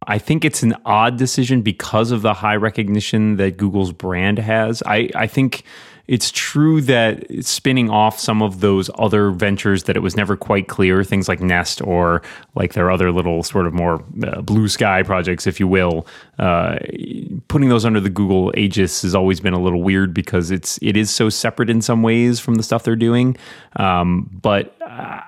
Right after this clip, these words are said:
Alphabet seems like a strange idea to have a holding company over Google. Um, I,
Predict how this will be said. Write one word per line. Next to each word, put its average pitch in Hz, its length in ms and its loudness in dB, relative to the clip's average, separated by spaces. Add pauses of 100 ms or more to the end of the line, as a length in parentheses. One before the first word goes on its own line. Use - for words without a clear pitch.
(260)
Alphabet 127 520 -2
seems 104 320 0
like 95 140 -4
a - 40 -12
strange 90 500 -2
idea 92 540 0
to 160 100 -2
have 156 160 0
a 147 40 2
holding 147 340 2
company 147 400 0
over 139 360 0
Google. 139 640 2
Um, 92 500 0 (520)
I, - 260 -2